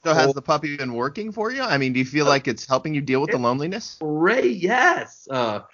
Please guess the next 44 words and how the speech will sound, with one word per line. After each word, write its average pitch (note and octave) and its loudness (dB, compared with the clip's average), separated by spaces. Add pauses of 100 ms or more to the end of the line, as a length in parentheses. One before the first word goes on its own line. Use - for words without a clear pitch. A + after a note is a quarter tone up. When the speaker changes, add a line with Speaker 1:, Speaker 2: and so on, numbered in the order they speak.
(320)
Speaker 2:
me D3+ 0
and E3+ 0
Ruby, G3+ 2
we're, F#3+ 4
uh, G#3 2
we're G#3+ 6
best F3 2
buds. E3 0
Uh, G#2+ -4 (180)
and, A2 0
uh, G2 0 (280)
Speaker 1:
And C3 -4
what, D3+ 4
what C3 -2
kind D3 0
of B2+ -2
dog A#2+ 0
is A#2+ -4
Ruby? B2+ -8 (240)
Speaker 2:
Uh, B2+ 4
she's D#3+ 0
a A#2+ 4
Bichon D3+ 2
Shih - 0
Tzu F3 2
mix. G#3 -2 (320)
Um, A2+ 2
Speaker 1:
Oh. - -2
Speaker 2:
they A2+ 0
call E3 6
her D#3 10
a B2 6
teddy E3+ 4
bear, F3 0 (380)
um, A#2 0
because A#2+ 0
you're A#2+ -2
not A#2+ 0
allowed B2 0
to A2+ -4
say A2+ -2
"shit's - -6
on." D#2+ -8 (800)
Speaker 1:
<laughs> - -